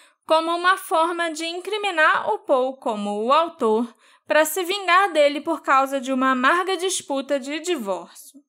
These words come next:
A descrição do Martin Yent sobre a Karen é a de uma mulher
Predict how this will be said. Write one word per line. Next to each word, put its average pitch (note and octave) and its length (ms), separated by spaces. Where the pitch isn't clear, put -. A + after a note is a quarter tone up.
A B3 100
descrição D#4 720
do F#4 100
Martin D4 520
Yent A#3 320
sobre G3+ 360
a G#3 60
Karen G#3+ 600
é B3 140
a B3+ 60
de C4 160
uma D4 180
mulher C4+ 440